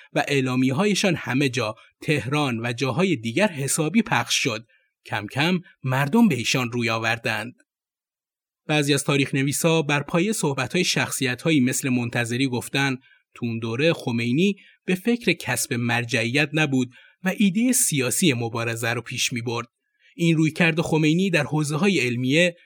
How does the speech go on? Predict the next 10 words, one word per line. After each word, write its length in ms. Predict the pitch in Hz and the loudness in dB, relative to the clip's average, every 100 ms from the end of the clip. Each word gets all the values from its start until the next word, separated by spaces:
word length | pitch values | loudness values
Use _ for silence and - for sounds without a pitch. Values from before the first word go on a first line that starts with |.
| _ _ | _ _
رویکرد 560 | 180 185 214 214 226 | -2 0 0 0 0
تازه‌ای 600 | 214 - 143 135 151 165 | -4 -2 0 2 2 2
بود 260 | 123 120 113 | 2 -4 -4
که 100 | 139 | -4
تا 160 | 143 | -4
قبل 320 | 135 143 143 135 | -2 -2 0 0
از 120 | 143 | 0
این 100 | 208 | 0
سابقه 440 | - 127 117 123 | 0 -2 -2 -2
نداشت 460 | 131 139 127 123 | 0 2 0 -2